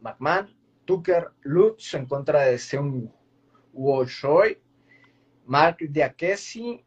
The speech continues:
en contra de Vyacheslav Vorashev. Y hasta ahí voy a dejar porque la siguiente sí está un poquito más interesante, pero por ejemplo, de las que, todas las que dije, es como que peleas que hay uno o do-, o, o do-, o, o los dos peleadores medio interesantes, pero nada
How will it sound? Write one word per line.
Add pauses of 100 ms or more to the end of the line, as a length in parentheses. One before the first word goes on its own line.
(100)
en
contra
de
Vyacheslav (380)
Vorashev. (1300)
Y
hasta
ahí
voy
a
dejar
porque
la
siguiente
sí
está
un
poquito
más
interesante,
pero
por
ejemplo,
de
las
que,
todas
las
que
dije,
es
como
que
peleas
que
hay
uno
o
do-,
o,
o
do-,
o,
o
los
dos
peleadores
medio
interesantes,
pero
nada